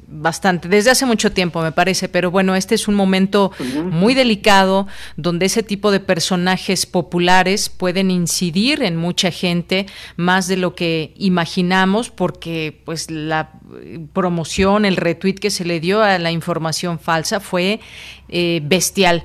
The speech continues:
Speaker 1: ¿Cuánto cuesta todo esto, maestro?
Speaker 2: Híjole, en ese sentido es un tema muy interesante, porque estas campañas muchas veces uno pensaría cuestan veinte mil, treinta mil pesos, no. Son campañas que son arriba de medio millón de pesos, o sea
Speaker 1: Sí.
Speaker 2: que sí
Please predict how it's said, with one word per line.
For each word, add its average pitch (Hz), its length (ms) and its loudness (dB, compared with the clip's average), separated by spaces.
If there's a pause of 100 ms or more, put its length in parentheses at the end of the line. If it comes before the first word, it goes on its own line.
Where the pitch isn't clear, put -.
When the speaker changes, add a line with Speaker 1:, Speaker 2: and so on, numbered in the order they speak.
(320)
Speaker 1:
¿Cuánto 277 320 4
cuesta 330 320 2
todo 214 280 2
esto, 156 460 -4 (200)
maestro? 160 360 -2
Speaker 2:
Híjole, 131 440 4 (280)
en 160 200 4
ese 233 180 2
sentido 226 460 4
es 220 180 0
un 220 220 -2
tema 196 340 2
muy 196 240 0
interesante, 175 560 0
porque 160 300 -2
estas 220 260 2
campañas 180 460 2
muchas 185 260 -4
veces 170 320 -2
uno 185 220 0
pensaría 156 320 4
cuestan 165 340 -2
veinte 131 300 0
mil, 151 160 0
treinta 139 240 0
mil 135 100 -2
pesos, 147 300 2
no. 117 220 4 (440)
Son 190 120 4
campañas 196 540 2
que 151 80 -4
son 175 220 -8
arriba 156 500 2
de 151 80 2
medio 151 260 -4
millón 127 240 -6
de 143 80 -2
pesos, - 500 -4 (340)
o - 100 -14
sea 156 120 4
Speaker 1:
Sí. 185 80 -2
Speaker 2:
que 139 220 2
sí 220 180 -2